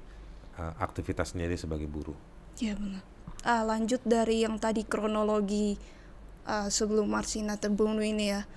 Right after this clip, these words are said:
Speaker 2: Sebulan sebelum wafatnya Marsina ini kan Soeharto pernah melakukan pertemuan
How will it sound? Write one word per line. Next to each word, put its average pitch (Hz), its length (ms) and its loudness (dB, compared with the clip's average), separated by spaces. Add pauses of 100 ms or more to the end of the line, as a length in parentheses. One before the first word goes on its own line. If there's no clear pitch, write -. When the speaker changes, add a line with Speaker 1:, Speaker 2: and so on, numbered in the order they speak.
(320)
Speaker 2:
Sebulan 254 580 12
sebelum 220 380 10
wafatnya 214 340 4
Marsina 220 540 6
ini 226 260 10
kan 269 220 12
Soeharto 233 800 6
pernah 226 320 4
melakukan 208 680 2
pertemuan 214 720 0